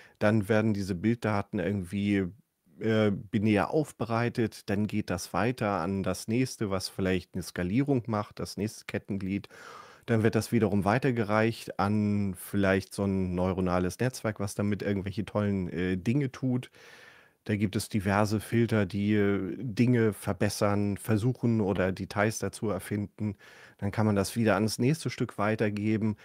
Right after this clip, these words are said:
Bildunterschrift automatisch einfügen und dann am Ende der Kette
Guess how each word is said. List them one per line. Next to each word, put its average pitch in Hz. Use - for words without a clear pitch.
Bildunterschrift 123
automatisch 98
einfügen 98
und 101
dann 98
am 98
Ende 104
der 95
Kette 101